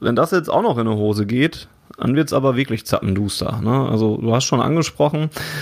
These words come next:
ähm, dass danach ja nun mal viele Partien kommen, wo man halt auch Punkte sammeln kann. Und ich glaube, wenn man jetzt gegen Augsburg gewinnt,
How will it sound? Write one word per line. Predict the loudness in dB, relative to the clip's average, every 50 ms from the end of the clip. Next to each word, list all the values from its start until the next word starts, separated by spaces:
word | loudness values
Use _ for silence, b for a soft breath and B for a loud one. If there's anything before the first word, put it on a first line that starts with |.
| -10 B B -6
ähm, | -2 0 0 2 0 0 -2 -4 -6 -8 -8 -8 -8 -8 -2 0
dass | 0 0 2
danach | 2 2 2 2 2 2 0 0 0
ja | 0 0 0 0 0
nun | -2 0 0
mal | 2 0
viele | 0 0 -2 0 0 0 0
Partien | 2 0 0 0 0 -2 0 0 0
kommen, | 0 0 0 0 0 0
wo | 0 0
man | 0 2 2
halt | 2 2
auch | 2 0 2
Punkte | 0 0 0 0 0 0
sammeln | 0 2 2 2 0 -2 -4
kann. | -6 -6 -2 -2 -2
Und | -2 -2
ich | -4 -8
glaube, | -6 -4 -2 0 0 2 0 0 -2
wenn | -2 -4 -4
man | -6 -6
jetzt | -8 -6 -4
gegen | -4 -4 -4 -2
Augsburg | 0 0 0 0 0 -4 -4 0 0 0 0 0
gewinnt, | -2 -4 -2 0 0 2 2 2 0 -2 -4 -8 B